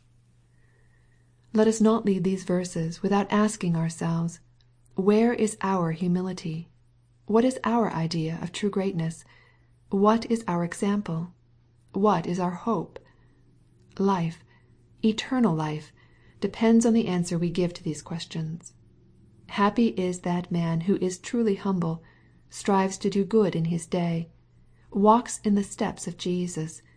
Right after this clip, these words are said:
and rests all his hopes on the ransom paid for him by Christ's blood. Such man is a true Christian. End of section sixty-three.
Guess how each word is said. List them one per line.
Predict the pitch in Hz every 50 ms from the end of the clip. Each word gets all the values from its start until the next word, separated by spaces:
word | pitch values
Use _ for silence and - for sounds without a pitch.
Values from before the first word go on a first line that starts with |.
| _ _ _ _ _ _ _ _ -
and | - 175 175 180
rests | 196 196 208 202 - - - -
all | 202 202 220
his | 220 220 262 247 -
hopes | - - - 247 180 143 - - - - - - - - - -
on | - 180 175
the | 180 180
ransom | 190 190 190 190 190 196 196 - 175 170 170
paid | - - 220 220 220 226 226 -
for | - 180 170
him | 160 170 175 160 160 160 170 -
by | 180 175
Christ's | 175 - - 175 165 165 - -
blood. | - 180 175 175 175 170 160 165 - - _ _ _ _ _ _ _ _ _ _ _ _ _ _ _ _ _ _ _ _ -
Such | - - 208 214 214 - -
man | 202 196 185 175 165 165 160 165 - - _ _
is | 190 190 202
a | 185
true | 190 - - - 208 175 165 165
Christian. | - - 170 170 - - - 170 160 160 170 170 - _ _ _ _ _ _ _ _ _ _ _ _ _ _ _ _ _ _ _ _ _ _ _ _ _ _ _ _ _ _ _ _ _ -
End | 180 180 202
of | 220 208
section | - - 185 180 - - 185 175 170 185 -
sixty-three. | - - 202 - - - 175 175 - 175 160 165 175 175 -